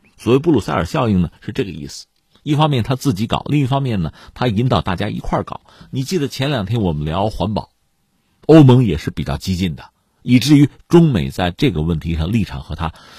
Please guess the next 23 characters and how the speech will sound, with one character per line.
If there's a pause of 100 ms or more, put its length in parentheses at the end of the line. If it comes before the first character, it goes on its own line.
(300)
不
一
致， (240)
中
美
反
而
比
较
接
近， (420)
就
是
受
不
了
欧
盟， (260)
呃，
他
太
直
接，